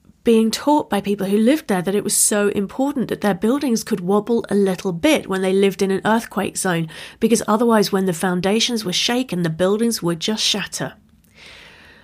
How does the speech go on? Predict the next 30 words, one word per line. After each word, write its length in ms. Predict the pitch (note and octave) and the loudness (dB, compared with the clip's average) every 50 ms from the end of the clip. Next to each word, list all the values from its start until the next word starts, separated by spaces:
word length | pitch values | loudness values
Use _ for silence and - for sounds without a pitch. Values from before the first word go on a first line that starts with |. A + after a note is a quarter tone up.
| - _ _ _ _ _ _ _ _ _ _ | -20 _ _ _ _ _ _ _ _ _ _
Two 200 | - - E4 E4+ D#4+ | 0 2 2 2 2
thousand 400 | - B3 G#3+ G#3 G#3 - F#3+ F#3 | 2 0 2 2 2 0 0 -2
and 100 | F3+ - | -2 -2
eight, 320 | F#3+ F#3+ F#3 G3+ - - | -2 -2 -2 -4 -4 -4
when 80 | G3 G3 | -4 -2
I 80 | F#3+ G3 | 0 0
was 140 | G3 F3+ | 0 -2
studying 400 | - - - A#3+ B3 C4 B3+ A3+ | -2 -2 -2 -2 0 0 0 0
to 80 | G3 - | -2 -2
be 100 | - F3 | -2 -2
a 60 | E3+ | 0
meditation 640 | E3+ E3+ D#3+ E3+ E3 - G3 F#3 F3+ - - E3 D#3+ | 0 0 -2 -2 -4 -4 -4 -4 -4 -4 -4 -4 -4
teacher, 520 | D#3+ E3 D#3+ - - - - - - - D#3+ - _ _ _ _ _ - - _ - _ _ _ _ _ _ | -4 -6 -6 -8 -8 -8 -8 -8 -8 -10 -12 -16 _ _ _ _ _ -20 -20 _ -20 _ _ _ _ _ _
one 280 | - F#3 G3 G#3 B3+ C#4 | -2 2 2 4 4 4
of 80 | D#4 | 4
the 60 | B3+ A#3 | 2 4
real 240 | G#3+ G#3+ G3 F#3 | 4 4 4 4
light 300 | F#3 F3+ F#3 G3 - - | 2 2 2 0 -2 -2
bulb 180 | - F#3 F3+ D#3+ | -4 -6 -4 -4
moments 480 | F3 F3+ F3 F3 E3 E3+ E3+ - - - | -4 -2 -2 -2 -2 -4 -4 -6 -6 -4
I 80 | E3 | -4
had 400 | D#3+ D#3+ E3 D#3 D#3 D3 D#3 - - - - - - - - - | -4 -4 -6 -6 -6 -6 -8 -12 -16 -20 -20 -20 -20 -12 -4 0
was 400 | G#3 G3 F#3+ F#3 F3+ F3+ - - - - - - - _ _ _ _ - | 2 2 2 2 2 2 0 -2 -4 -10 -20 -20 -20 _ _ _ _ -8
realising 680 | - G3 G#3+ A#3 B3+ C4 B3+ A#3 G#3 F#3 - F3+ E3+ | -2 0 2 4 4 4 4 2 2 0 0 -2 -4
that 160 | D#3+ - - - | -4 -6 -6 -4
I 100 | G3+ G3+ | -4 -4
didn't 400 | F#3 D#3+ - A3+ A3+ C4 B3 - - - - | -2 0 2 2 2 2 0 -4 -6 -10 -8
have 180 | - F3+ D#3+ - | -8 -8 -6 -6
to 80 | - A3+ | -6 -6
flatline. 760 | - - - A3 G#3+ G3+ - - - F3+ F3+ E3+ D#3 D#3+ D#3+ | -4 -4 -2 -2 -4 -4 -6 -8 -8 -8 -6 -8 -8 -10 -12